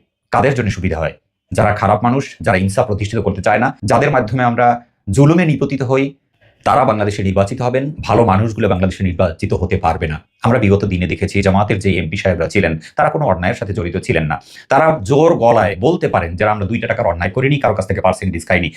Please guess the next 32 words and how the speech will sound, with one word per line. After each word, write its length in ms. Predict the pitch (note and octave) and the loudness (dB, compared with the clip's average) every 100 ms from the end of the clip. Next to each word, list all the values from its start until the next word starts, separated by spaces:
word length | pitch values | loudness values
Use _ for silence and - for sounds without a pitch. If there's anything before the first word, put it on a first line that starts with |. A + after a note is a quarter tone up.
| - | -6
তাহলে 180 | - B2 | -2 2
এই 100 | B2+ | 2
যে 80 | C3 | 2
ভালো 240 | G2+ G2 | 2 2
কাজটা 260 | - G#2+ - | 2 0 -2
থেকে 180 | G2+ G#2 | 0 0
আমি 160 | F#2+ | 2
আপনি 300 | F#2+ F#2+ E2+ D#2 | 2 2 -2 0
ভোটদান 300 | A#2 A#2+ B2 | -2 -2 -4
থেকে 180 | - F#2+ | -4 -2
বিরত 220 | G2 G2+ | -2 -2
থাকার 260 | G2+ F#2 | -4 -4
কারণে 300 | - G2 F#2+ - - - | 0 2 0 -4 -12 -2
এই 140 | C3 | 0
ভালো 200 | A2 A#2+ | 2 2
কাজ 180 | - - | 2 -2
থেকে 160 | G#2+ - | -4 -2
ভালো 220 | G2+ B2 | 0 0
মানুষগুলো 440 | G2+ A#2+ B2 G#2+ | 0 -2 -4 -2
দায়িত্ব 260 | G2 G2 F#2+ | -2 -2 -2
গ্রহণ 160 | F#2 | -4
করতে 220 | F2+ - A#2+ | -2 -4 0
পারবে 240 | D3 D3 | 0 2
না 80 | A#2+ | 0
সমাজের, 300 | G#2 F2 D#2 - _ _ _ - | 0 -2 -4 -10 _ _ _ 0
তাহলে 220 | G#2 G2+ | 2 4
এজন্য 240 | F#2+ A2 | 2 0
কি 80 | B2+ | 0
আমরা 140 | B2 | 2
দায়ী 120 | B2 B2 | 2 2
থাকবো 200 | A#2 A2+ | 0 -2
না? 140 | - | -2